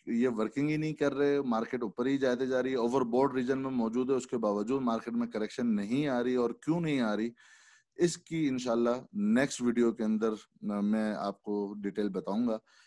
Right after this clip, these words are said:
कि मार्केट के जो इंडिकेटर्स हैं वो ओवरबॉट होने के बावजूद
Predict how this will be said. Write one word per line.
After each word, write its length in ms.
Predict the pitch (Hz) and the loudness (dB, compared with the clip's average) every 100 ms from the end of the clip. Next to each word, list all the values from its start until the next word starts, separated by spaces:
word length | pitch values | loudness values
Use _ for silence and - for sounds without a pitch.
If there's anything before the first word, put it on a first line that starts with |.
| _ - | _ -4
कि 60 | |
मार्केट 560 | 120 104 107 117 135 123 - | 0 0 0 -2 -4 -8 -14
के 380 | - - 123 123 | -20 -6 -2 0
जो 480 | 120 120 120 120 - | 0 0 0 -2 -4
इंडिकेटर्स 600 | 110 107 110 104 135 123 | -6 -4 -4 -2 -2 -2
हैं 140 | 131 | -4
वो 160 | 127 117 | -2 -2
ओवरबॉट 720 | - 117 120 110 101 113 123 | 2 4 6 6 8 8 6
होने 280 | 101 113 127 | 4 4 4
के 120 | 127 | 4
बावजूद 800 | 107 95 95 101 104 135 151 151 | 4 4 4 2 8 12 12 10